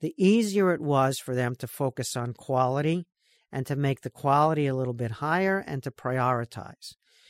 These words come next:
So they were able to prioritize, that is to focus and concentrate and inspect and improve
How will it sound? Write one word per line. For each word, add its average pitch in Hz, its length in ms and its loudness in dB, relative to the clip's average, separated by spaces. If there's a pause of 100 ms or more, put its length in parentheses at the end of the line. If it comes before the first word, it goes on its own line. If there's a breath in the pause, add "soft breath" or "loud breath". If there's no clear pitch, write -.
(420 soft breath)
So - 180 -4
they 180 120 4
were 185 160 2
able 196 280 0
to - 160 -4
prioritize, 170 960 0
that 123 120 -6
is 123 120 -8
to 131 100 -10
focus 165 560 2
and 110 140 -6
concentrate 147 800 -2
and 117 140 -4
inspect 147 720 -2
and 123 100 -2
improve 139 720 0